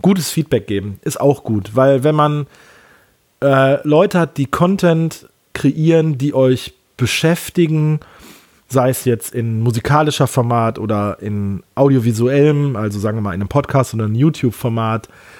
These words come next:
dann gebt ihnen gutes Feedback zurück und, und supportet die auch, weil, das sage ich jetzt nicht nur von mir selber, sondern ein, wenn ihr einen negativen Kommentar irgendwo zu abgibt oder,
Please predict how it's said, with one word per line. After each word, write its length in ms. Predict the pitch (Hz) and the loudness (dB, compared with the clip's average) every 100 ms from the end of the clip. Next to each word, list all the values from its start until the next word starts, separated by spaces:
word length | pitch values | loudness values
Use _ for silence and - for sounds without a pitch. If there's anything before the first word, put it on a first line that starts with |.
| - - - | -20 -8 0
dann 400 | 123 131 113 80 78 101 | 0 0 -4 -10 -16 -2
gebt 200 | 156 - | 0 2
ihnen 100 | 190 | 4
gutes 200 | 170 156 | 2 0
Feedback 380 | - 175 160 - | -2 -2 -2 0
zurück 220 | 139 139 | 0 0
und, 140 | 135 | -4
und 320 | 135 135 123 - | -6 -4 -4 -2
supportet 500 | 123 127 120 95 - | 0 2 0 -2 -8
die 80 | |
auch, 280 | - 85 - | -8 -8 -10
weil, 480 | 107 123 139 175 202 - _ _ _ _ - | -2 2 4 2 0 -6 _ _ _ _ -6
das 120 | 107 | 0
sage 140 | 139 | 2
ich 40 | 143 | 2
jetzt 120 | 135 | 2
nicht 160 | 123 | -2
nur 240 | 131 113 - | 0 -2 -4
von 180 | - 113 | -6 -4
mir 120 | 107 | -2
selber, 380 | 98 135 160 160 - _ _ _ _ _ _ - 107 | 0 2 2 -2 -8 _ _ _ _ _ _ -16 -4
sondern 360 | 120 120 117 | 0 0 0
ein, 340 | - 104 104 - - - - | -2 -6 -6 -10 -20 -10 -4
wenn 120 | 113 | -2
ihr 120 | 104 | -2
einen 160 | 104 117 | -2 2
negativen 500 | 180 185 - 139 131 | 2 2 0 0 2
Kommentar 520 | 127 117 - 147 135 | 2 2 2 0 0
irgendwo 320 | 117 110 104 | -2 -2 -6
zu 160 | - - | -8 -10
abgibt 340 | 107 131 127 | -4 -4 -2
oder, 320 | 110 110 107 | -2 -2 -2